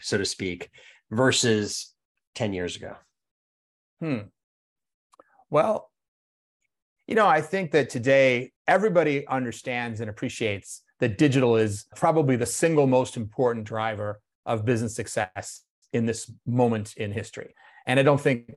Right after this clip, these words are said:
Speaker 2: that ten years ago that was fully appreciated, understood. Having said that, just because a, a company understands that doesn't necessarily mean that they're able to move forward at the speed that they need, that they're able to transform. They still struggle.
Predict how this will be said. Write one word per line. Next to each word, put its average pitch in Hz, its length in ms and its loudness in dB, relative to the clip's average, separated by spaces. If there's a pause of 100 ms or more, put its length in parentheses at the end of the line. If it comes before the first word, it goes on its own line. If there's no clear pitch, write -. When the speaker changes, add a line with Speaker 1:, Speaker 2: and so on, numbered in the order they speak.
Speaker 2:
that 120 140 0
ten 127 200 -2
years 123 200 -2
ago 113 300 0
that 117 200 -2
was 110 220 -10 (340)
fully 185 260 8
appreciated, 123 520 0
understood. - 400 -10
Having 156 260 4
said 196 200 4
that, 139 140 4
just 165 160 0
because 143 260 2
a, 120 280 0
a 127 80 -6
company 127 380 -2
understands 143 540 -2
that 117 260 -2
doesn't 139 180 -4
necessarily 123 540 -6
mean 127 240 -6
that 117 200 -8
they're 113 320 -6 (300)
able 151 600 0
to 110 500 -4
move 131 160 0
forward 127 320 4
at 120 80 -4
the 120 60 -14
speed 120 280 -6
that 120 120 -12
they 117 100 -6
need, 113 240 -4
that 107 80 -10
they're 120 160 -4
able 160 240 -2
to 135 80 -4
transform. 113 560 -8
They 110 100 -4
still 143 220 -2
struggle. 131 500 0